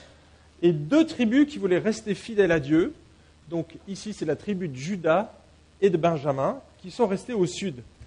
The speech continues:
Et donc le, le royaume, en neuf cent trente et un, a été divisé. Et quelques rois, euh, infidèles, idolâtres plus tard,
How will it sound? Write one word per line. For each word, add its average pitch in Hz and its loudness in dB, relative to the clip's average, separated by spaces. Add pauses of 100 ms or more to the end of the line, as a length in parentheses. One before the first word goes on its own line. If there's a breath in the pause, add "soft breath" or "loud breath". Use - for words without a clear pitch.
(200 soft breath)
Et 175 2
donc 269 2
le, 220 10
le 196 10
royaume, 220 6
en 170 4
neuf 240 4
cent 214 0
trente - -2
et 196 2
un, 226 2 (320 soft breath)
a 175 4
été 185 4
divisé. 160 -6 (2500 soft breath)
Et 208 10
quelques 247 4
rois, 208 10 (360 loud breath)
euh, 151 4 (260)
infidèles, 202 6
idolâtres 202 8
plus 202 -8
tard, 254 6